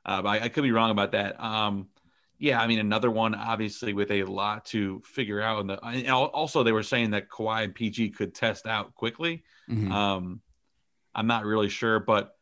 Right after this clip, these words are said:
Speaker 1: you know, obviously, with this home back-to-back, two big games for the Heat, um, Denver tonight, Clippers tomorrow, I feel like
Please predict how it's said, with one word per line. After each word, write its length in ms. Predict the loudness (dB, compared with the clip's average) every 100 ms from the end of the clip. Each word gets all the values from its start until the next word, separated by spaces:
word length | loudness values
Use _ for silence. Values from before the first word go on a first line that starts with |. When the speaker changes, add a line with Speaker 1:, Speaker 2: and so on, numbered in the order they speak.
| _ _ _
Speaker 1:
you 80 | 0
know, 100 | 0
obviously, 580 | 0 0 -2 -2 0 2
with 240 | 2 0
this 180 | 0 -6
home 520 | -2 0 0 0 -2
back-to-back, 840 | -2 -4 -4 -8 -6 -4 -4 -8
two 260 | -10 -2 0
big 300 | 2 0 0
games 380 | -2 0 -2 -4
for 120 | -4
the 80 | -6
Heat, 380 | -6 -6 -8 -10 _ _ _ -8
um, 440 | -2 0 0 -4 -14 _ _ _ _ _ -8
Denver 360 | -2 0 2 2
tonight, 540 | 2 0 0 0 -4 _ _
Clippers 400 | -2 0 0 -2
tomorrow, 420 | -2 2 4 4
I 140 | 2 0
feel 180 | 0
like 300 | 0 0 -6